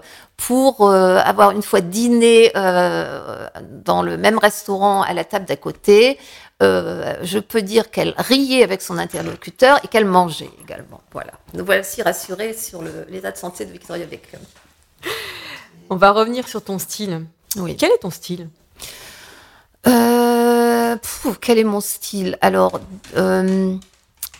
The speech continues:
Speaker 1: déjà, euh, j'aime pas être engoncée dans des vêtements, donc, euh, il faut qu'ils soient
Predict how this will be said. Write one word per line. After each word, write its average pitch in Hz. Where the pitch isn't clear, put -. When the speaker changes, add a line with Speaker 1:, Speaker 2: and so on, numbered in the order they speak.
Speaker 1:
déjà, 254
euh, 214
j'aime 208
pas -
être 196
engoncée 226
dans 208
des 185
vêtements, 165
donc, 208
euh, 180
il 180
faut -
qu'ils 175
soient 175